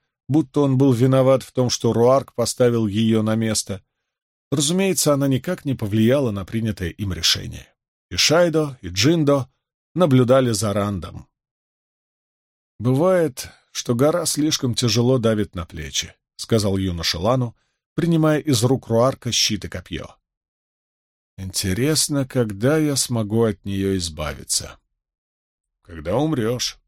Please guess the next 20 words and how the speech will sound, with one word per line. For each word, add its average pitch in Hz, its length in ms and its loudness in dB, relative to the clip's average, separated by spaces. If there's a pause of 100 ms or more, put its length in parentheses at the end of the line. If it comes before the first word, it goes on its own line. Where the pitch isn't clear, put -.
(360)
просто 113 340 -2
ответил 78 380 -10
страж. - 540 -10 (1300)
Усилием 170 480 2
воли 131 300 2
заставляя 113 520 0
себя 104 260 -2
двигаться 120 540 -4 (240)
и 117 80 2
при 143 160 0
этом 135 220 0
не 135 80 4
обращать 131 520 2
внимания 110 520 0
на 92 140 -6
Авиенду, 135 600 0 (280)
Рант 170 360 0
изготовился 127 640 0
к 101 80 -4
бою 143 400 0